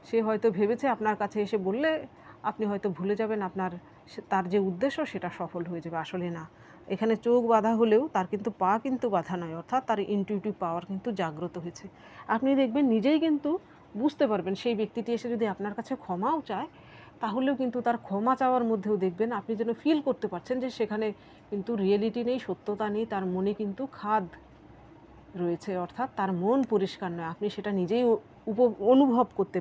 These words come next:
পারবেন, অর্থাৎ আপনি নিজেই অ্যালার্ট হয়ে যাবেন। এই কার্ডটা আসার মানে কিন্তু তাই।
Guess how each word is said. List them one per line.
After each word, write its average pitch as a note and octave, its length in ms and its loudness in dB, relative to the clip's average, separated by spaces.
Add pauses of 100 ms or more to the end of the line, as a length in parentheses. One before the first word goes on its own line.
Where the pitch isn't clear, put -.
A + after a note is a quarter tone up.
পারবেন, D#3+ 260 -4 (440)
অর্থাৎ A#3 220 -2 (100)
আপনি A3 140 0 (120)
নিজেই G#3 260 4
অ্যালার্ট D#3+ 380 -2
হয়ে D#3 180 -8
যাবেন। E3 200 -12 (160)
এই F#3+ 140 4
কার্ডটা E3 360 -4
আসার F3 260 -6
মানে E3 220 -6
কিন্তু F#3 220 -6 (120)
তাই। D3+ 140 -10